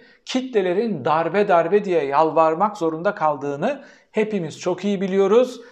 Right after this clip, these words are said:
Siyasilerin bu kutuplaştırıcı ve tuzağa düşüren, tuzağa çeken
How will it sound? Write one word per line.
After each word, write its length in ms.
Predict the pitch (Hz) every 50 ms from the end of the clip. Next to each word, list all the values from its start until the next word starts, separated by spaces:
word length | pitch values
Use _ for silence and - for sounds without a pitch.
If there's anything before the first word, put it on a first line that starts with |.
| - - _ _ -
Siyasilerin 1400 | - - - - 180 185 190 202 202 190 - - 214 208 202 202 202 202 233 269 294 285 269 - - - _ _ _ _ _ _ _ -
bu 440 | 170 254 302 302 285 - - - - - - - -
kutuplaştırıcı 1080 | - 202 185 220 226 214 - 196 180 175 165 - - - 175 165 175 185 247 262 240
ve 340 | 180 170 220 269 269 262 - - -
tuzağa 460 | - 165 143 156 180 196 240 262 233
düşüren, 520 | 226 170 - - 151 139 143 156 180 175
tuzağa 420 | - - 151 135 131 175 208 247 240
çeken 500 | 240 175 156 - 175 190 233 247 -